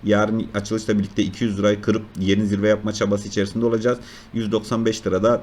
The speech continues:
destek noktamız arkadaşlar Gülermak'ta. Buz girişim yüzde üç nokta otuz beş oranında bir geri çekilme yaptı.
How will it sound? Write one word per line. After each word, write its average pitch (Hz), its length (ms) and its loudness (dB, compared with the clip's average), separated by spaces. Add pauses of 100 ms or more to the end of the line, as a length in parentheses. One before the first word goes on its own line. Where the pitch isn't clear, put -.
destek 101 420 -2
noktamız 98 460 -2
arkadaşlar 92 480 0
Gülermak'ta. 92 800 -2 (460)
Buz 101 440 2
girişim 101 380 2
yüzde 92 200 0
üç 110 240 -2
nokta 110 240 -2
otuz 98 300 0
beş 107 160 0
oranında 104 360 4
bir 98 80 4
geri 98 220 2
çekilme 107 360 -2
yaptı. 104 360 0